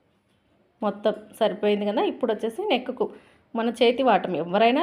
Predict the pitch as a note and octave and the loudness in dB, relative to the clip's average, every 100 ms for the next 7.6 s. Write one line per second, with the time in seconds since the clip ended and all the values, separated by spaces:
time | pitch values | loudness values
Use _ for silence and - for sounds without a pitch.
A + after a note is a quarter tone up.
0 | F#4 A#3 A#3+ B3+ A3+ A#3 A3+ A#3 G#3 G#3 | 2 0 -2 0 0 0 -2 -2 -2 -2
1 | F3+ - F3+ F3 G3 C#4+ A3 G3+ - A3 | -4 0 0 0 -4 -2 -2 -4 -4 2
2 | A3 - F#3 - F3+ F3+ F3+ F3 D#4 B3+ | 2 2 -6 -4 -6 -4 -6 -2 -2 -2
3 | G#3+ F#3+ G3 G3+ F#3 - - G3+ G3 F#3+ | -4 -4 -2 -2 -4 -6 -4 -2 -2 -6
4 | - D3+ - F3 - - D4+ - - _ | -6 -8 -6 -10 -4 -4 -2 -6 -16 _
5 | _ - G3+ F#4+ A4 A3 - - - G#3 | _ -8 -2 0 2 0 -2 -16 -6 -2
6 | G#3 F#3+ F3 E3+ - _ _ _ _ A3+ | 0 0 0 -4 -10 _ _ _ _ -12
7 | G#3 - _ A3+ G#3+ C#4 | -12 -18 _ 2 4 4